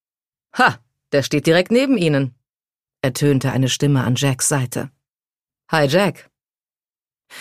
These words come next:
Er drehte sich um und sah noch ein vertrautes Gesicht. Graces Vater Len, der um die fünfzig Jahre alt war,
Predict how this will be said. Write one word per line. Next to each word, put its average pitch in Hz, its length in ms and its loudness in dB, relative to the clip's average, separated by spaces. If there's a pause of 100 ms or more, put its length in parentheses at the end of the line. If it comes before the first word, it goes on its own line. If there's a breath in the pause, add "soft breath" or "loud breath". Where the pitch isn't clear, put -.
(360 loud breath)
Er 220 100 0
drehte 254 300 0
sich 220 240 -4
um 196 240 2
und 220 180 0
sah 185 220 2
noch 175 240 2
ein 123 180 -4
vertrautes 120 640 -6
Gesicht. - 560 -6 (960 loud breath)
Graces 156 500 2
Vater 135 380 -2
Len, 135 340 0 (440 loud breath)
der 220 100 0
um 247 100 4
die 247 80 0
fünfzig - 480 -2
Jahre 139 280 0
alt 131 200 -6
war, - 320 -10